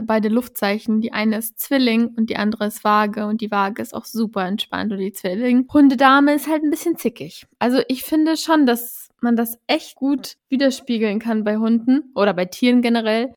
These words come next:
Ich würd mir aber kein Feuerzeichen, glaub ich, suchen, wenn ich's aussuchen könnte. So, jetzt kommen wir auch zur nächsten Frage. Und zwar, was ist ein Aszendent und wie berechnet man den? Also, ein Aszendent beschreibt das Sternzeichen, was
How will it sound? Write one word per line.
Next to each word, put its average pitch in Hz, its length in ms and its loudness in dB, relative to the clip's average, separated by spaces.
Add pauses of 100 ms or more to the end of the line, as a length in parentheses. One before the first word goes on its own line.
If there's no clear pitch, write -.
(260)
Ich - 140 -4
würd 403 140 2
mir 320 100 6
aber 269 160 2
kein 185 220 -8
Feuerzeichen, 180 560 -6
glaub 180 180 -6
ich, 196 120 -10
suchen, 226 440 -6 (140)
wenn 233 160 2
ich's 240 280 -4
aussuchen 202 440 0
könnte. 190 400 -8 (520)
So, 214 380 -2
jetzt 208 240 -4
kommen 277 180 2
wir 226 100 2
auch 233 60 -8
zur - 160 -4
nächsten 226 360 0
Frage. 277 640 -2
Und 226 200 4
zwar, 226 540 0 (120)
was 214 320 -2
ist - 160 -10
ein 269 160 -4
Aszendent 233 720 2
und 226 200 2
wie 202 80 0
berechnet 202 540 -6
man 160 160 -8
den? 147 360 -12 (300)
Also, 180 260 0 (120)
ein 214 180 -2
Aszendent 247 420 0
beschreibt 226 420 -2
das 208 140 -4
Sternzeichen, 269 560 -2
was 214 220 -4